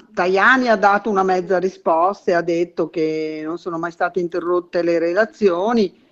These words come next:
È evidente che a questo punto hanno l'obbligo di riferire di cosa si è parlato, perché l'ha incontrato e qual era l'obiettivo di questo incontro.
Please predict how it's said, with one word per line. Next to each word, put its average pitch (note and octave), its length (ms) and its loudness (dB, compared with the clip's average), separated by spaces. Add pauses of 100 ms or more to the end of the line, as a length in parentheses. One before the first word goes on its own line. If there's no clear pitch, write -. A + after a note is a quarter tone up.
(240)
È - 120 -8
evidente E3 460 -2
che G3+ 100 0
a D#3+ 80 -2
questo E3+ 320 -6
punto F3 800 -2
hanno D#3 220 -6
l'obbligo E3 460 0
di D#3+ 120 0
riferire E3 720 -2
di D3+ 100 -8
cosa D#3+ 280 -6
si E3 140 -12
è D#3+ 40 -8
parlato, D#3+ 580 -2
perché E3 260 -8
l'ha D#3 100 -6
incontrato E3+ 920 0
e F3+ 80 -2
qual D#3 200 -6
era D3+ 200 -2
l'obiettivo D#3 540 -4
di D3+ 100 -6
questo - 260 -20
incontro. D3 920 -8